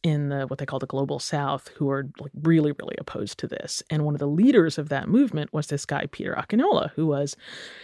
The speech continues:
um, this, this very powerful Anglican bishop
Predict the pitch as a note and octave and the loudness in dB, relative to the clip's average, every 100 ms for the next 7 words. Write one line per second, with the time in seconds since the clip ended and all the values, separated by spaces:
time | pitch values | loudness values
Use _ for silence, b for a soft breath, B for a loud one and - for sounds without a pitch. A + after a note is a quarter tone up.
0 | B B _ - E3 F3 E3+ D#3 - _ | B B _ 0 0 2 -2 -6 -12 _
1 | F3+ D#3+ - D#3 D#3 - - D3 C#3 - | 0 2 0 -4 -4 -4 -2 -2 -2 -2
2 | D#3 C#3 D3 C#3+ C#3 C3+ D3 C#3 D3 - | -2 0 -2 -4 -4 -4 -6 -6 -8 -8
3 | C#3+ D3+ - | -6 -4 -6